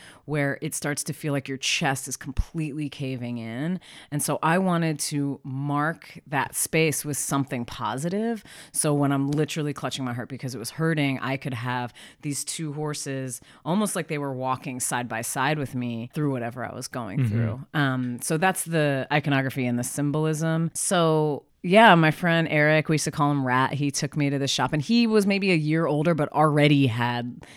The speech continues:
Speaker 1: he was already working on his sleeves and stuff. And I had a lot of friends in the punk community who just been either doing that for a long time or seeing it. Uh, it was just normal.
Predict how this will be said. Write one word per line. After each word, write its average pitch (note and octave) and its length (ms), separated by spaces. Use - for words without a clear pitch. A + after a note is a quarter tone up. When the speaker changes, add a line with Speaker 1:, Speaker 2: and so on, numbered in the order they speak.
Speaker 1:
he - 80
was F#3+ 100
already D#3 240
working C3+ 340
on B2+ 140
his C3 140
sleeves C3 480
and C#3 100
stuff. B2+ 480
And B2 160
I - 60
had D3+ 80
a D3+ 60
lot C#3+ 200
of D3 60
friends D#3 360
in D3 200
the C3+ 60
punk C#3+ 200
community C#3 540
who C#3 200
just C3 180
been C3 320
either C#3+ 280
doing E3+ 340
that - 180
for E3 120
a D#3 60
long D3 180
time C#3+ 380
or B2+ 80
seeing D3 400
it. C3+ 280
Uh, B2+ 400
it - 60
was C#3 100
just - 160
normal. C#3 500